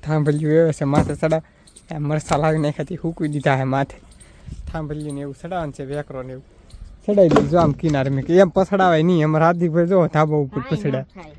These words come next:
Speaker 1: ખોબા પડાપડી. થાંભલિયું ને એવું. આપણે વેકરો ને એવું ચડાવી દઈએ. વેકરો ને એવું ચડાવવાનું છે.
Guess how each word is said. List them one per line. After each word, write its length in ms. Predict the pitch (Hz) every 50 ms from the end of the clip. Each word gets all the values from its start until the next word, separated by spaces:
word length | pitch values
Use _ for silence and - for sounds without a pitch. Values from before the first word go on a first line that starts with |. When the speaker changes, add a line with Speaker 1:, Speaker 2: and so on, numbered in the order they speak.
| - - - - - -
Speaker 1:
ખોબા 280 | - 156 147 139 135 127
પડાપડી. 460 | 123 - 143 139 131 - - 139 135 - - - - - - - - - - - - -
થાંભલિયું 460 | - 160 151 143 135 135 131 131 135 127
ને 60 | 131
એવું. 140 | 135 156 - - - - - - - - - -
આપણે 280 | 143 147 151 151 143
વેકરો 340 | 135 143 156 165 - - 156
ને 100 | 143 143
એવું 120 | 143 143 139
ચડાવી 260 | - 170 175 180 160
દઈએ. 180 | 147 156 143
વેકરો 340 | 131 131 147 156 - - 135
ને 100 | 139 139
એવું 140 | 139 135 135
ચડાવવાનું 420 | - 175 175 185 175 156 139 127
છે. 160 | - - -